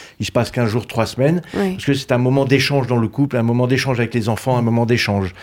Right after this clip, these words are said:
Speaker 1: Et là, c'est de dire, « Bon, ok, nous avons pris une grande décision, installez-vous. » Et là, alors, non seulement j'ai déjà pris une décision avec moi-même, déjà, et ensuite je prends une décision avec, euh, avec tous
Speaker 2: Mm.
Speaker 1: les autres. Et au bout de quinze jours,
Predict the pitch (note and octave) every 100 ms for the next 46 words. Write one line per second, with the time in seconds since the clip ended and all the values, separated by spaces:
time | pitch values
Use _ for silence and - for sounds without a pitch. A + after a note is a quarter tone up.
0 | - - - B2 B2 C3 C3 C3+ B2+ -
1 | C#3+ B2+ B2 C3 C3 D3 C3 A2+ C3 C#3+
2 | C3+ C3+ A#2+ C#3+ C3 B2+ B2+ G#2+ F#2+ -
3 | - F#2+ G2+ C#3+ C#3 - - - C3+ D3
4 | D3 C#3+ C3+ B2 A#2+ B2 B2+ A2+ G#2+ A2+
5 | G2+ F#2+ G#2+ C3 G#3+ C#4+ - - - -
6 | - - A2 G#2+ E3 A3+ B2 G#2+ E3+ E3
7 | C#3 C3 G#2 A#2+ A2 F#3+ D#3+ C#3+ E3 B2+
8 | A#2 C#3 - C#3 A2 - - D3+ F3 F3
9 | C#3+ B2+ F3+ G#3